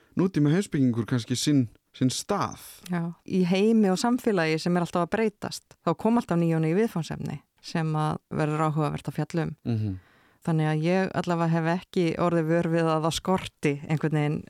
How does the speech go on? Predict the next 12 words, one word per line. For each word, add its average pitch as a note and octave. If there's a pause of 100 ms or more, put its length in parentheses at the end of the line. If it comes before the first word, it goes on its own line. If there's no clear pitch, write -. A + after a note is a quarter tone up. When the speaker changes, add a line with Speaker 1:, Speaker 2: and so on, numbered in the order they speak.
Speaker 2:
viðfangsefnin, D#3
sko. C#3+ (840)
Speaker 1:
Segjum G3
svo, F3+
svo E3
að D#3
við D3+
ætlum C#3+
að - (100)
pæla C#3+
í B2+
samfélagsmiðlum G2+